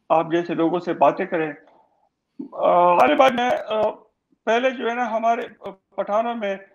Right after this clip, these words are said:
पंजाबियों के बारे में एक तासुब सा था कि multiple reasons थी, लेकिन मैं तो अभी, आप,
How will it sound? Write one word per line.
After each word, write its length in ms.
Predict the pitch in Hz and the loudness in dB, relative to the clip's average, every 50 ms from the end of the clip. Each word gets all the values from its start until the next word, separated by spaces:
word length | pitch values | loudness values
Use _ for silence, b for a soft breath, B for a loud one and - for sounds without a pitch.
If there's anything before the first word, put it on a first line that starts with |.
| _ _ _ _ _ _ _ _ _ - - 349 - _ _ _ _ - 214 | _ _ _ _ _ _ _ _ _ -20 -20 -20 -20 _ _ _ _ -4 -4
पंजाबियों 520 | 202 202 185 214 226 233 214 247 247 240 | -4 0 2 4 4 4 2 -2 -6 -6
के 140 | - 240 214 | -6 -8 -2
बारे 300 | 180 202 214 214 214 214 | 2 2 2 2 0 -2
में 160 | 214 202 190 | -4 -6 -8
एक 180 | 196 190 - - - | -8 -10 -10 -12 -10
तासुब 680 | 190 190 - - - - 175 175 190 190 - - 220 185 | -10 -10 -10 -10 -2 0 2 2 2 0 -2 -10 -12 -12
सा 280 | - - 202 190 180 160 | -6 -2 0 0 0 -2
था 560 | - - 202 190 170 135 117 117 - - _ _ _ _ _ _ _ _ _ _ _ _ _ _ _ _ _ _ - | -4 -2 0 0 2 0 -2 -4 -10 -16 _ _ _ _ _ _ _ _ _ _ _ _ _ _ _ _ _ _ -12
कि 440 | 196 185 185 180 180 180 175 175 170 - _ _ _ _ _ _ - | -10 -8 -6 -6 -8 -8 -10 -12 -16 -18 _ _ _ _ _ _ -12
multiple 440 | - 170 220 254 233 240 226 247 226 | -4 -2 -2 0 0 -4 -4 -4 -4
reasons 440 | 180 165 196 208 214 226 220 - - | -4 -4 -4 -4 -4 -6 -6 -8 -8
थी, 340 | - 180 175 170 - _ _ _ _ _ _ _ _ - - | -8 -8 -8 -10 -12 _ _ _ _ _ _ _ _ -8 -2
लेकिन 300 | 185 202 202 226 208 202 | 0 0 0 0 -2 -2
मैं 360 | 190 202 220 254 269 277 294 | 2 4 6 6 6 6 4
तो 480 | 285 - 247 220 220 - - - _ - | 2 2 2 2 2 2 -2 -12 _ -6
अभी, 240 | 202 214 214 - - | -6 -4 -4 -6 -6
आप, 340 | - - 202 214 208 - | 0 0 0 0 0 -10